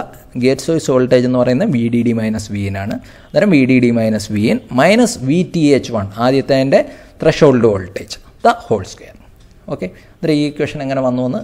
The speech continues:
മനസ്സിലായെന്ന് കരുതുന്നു. ഇനി നമുക്ക് അസ്-,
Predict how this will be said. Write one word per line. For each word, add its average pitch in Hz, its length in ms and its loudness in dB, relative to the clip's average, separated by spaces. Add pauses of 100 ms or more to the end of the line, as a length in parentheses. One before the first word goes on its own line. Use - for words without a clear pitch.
(280)
മനസ്സിലായെന്ന് 113 520 -2
കരുതുന്നു. 113 360 -2 (360)
ഇനി 254 160 4
നമുക്ക് 135 260 2 (1600)
അസ്-, 208 180 0